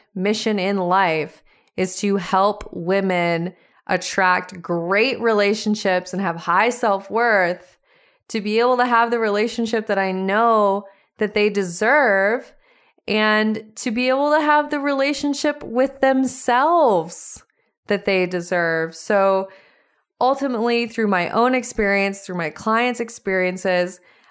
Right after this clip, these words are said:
I've created this framework and this program to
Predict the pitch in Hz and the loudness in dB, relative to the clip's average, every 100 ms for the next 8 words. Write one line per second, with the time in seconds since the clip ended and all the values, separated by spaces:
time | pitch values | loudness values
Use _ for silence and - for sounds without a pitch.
0 | - 190 175 - 208 220 240 254 220 226 | -6 -6 -4 -4 -2 0 2 0 -2 -6
1 | - - 196 202 202 196 190 - 190 180 | -6 -2 0 0 0 0 0 -2 -6 -4
2 | 180 - 196 185 190 185 175 175 175 - | -8 -4 -2 -2 -2 -2 0 -2 -4 -8
3 | - 190 180 175 185 | -2 0 0 0 -4